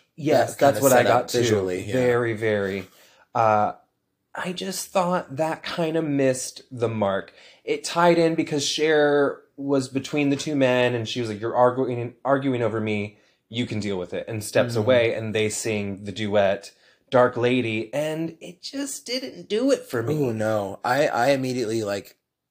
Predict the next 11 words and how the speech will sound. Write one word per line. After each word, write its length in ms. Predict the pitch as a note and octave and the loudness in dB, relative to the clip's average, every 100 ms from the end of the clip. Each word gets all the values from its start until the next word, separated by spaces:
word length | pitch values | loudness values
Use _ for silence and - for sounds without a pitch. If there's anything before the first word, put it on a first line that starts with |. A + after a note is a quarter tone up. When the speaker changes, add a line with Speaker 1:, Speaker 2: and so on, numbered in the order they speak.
| _ | _
Speaker 2:
grabbed 420 | A2 G2+ G2+ F#2 _ _ - | -2 -2 -2 -6 _ _ -8
Tyler's 400 | A2+ G#2 G2 - | -6 -4 -6 -6
leg 180 | G2+ | -6
and 80 | G2+ | -6
I 60 | G2+ | -8
was 140 | G2 | -8
like, 120 | G2+ - _ | -10 -12 _
"What 360 | G2 A2+ A#2 - | -14 -12 -12 -14
is 160 | G#2+ | -16
happening?" 600 | - G#2 G2 - - - - - | -14 -10 -10 -10 -18 -20 -20 -20
Speaker 1:
<laughs> 0 | _ | _